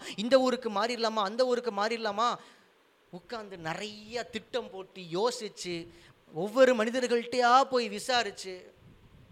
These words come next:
இதெல்லாம் நம்ம செய்ய வேண்டிய அவசியமே இல்ல.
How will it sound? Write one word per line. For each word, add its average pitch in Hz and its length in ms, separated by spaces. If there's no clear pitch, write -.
இதெல்லாம் 262 500
நம்ம 262 240
செய்ய 262 460
வேண்டிய 262 380
அவசியமே 240 880
இல்ல. 240 540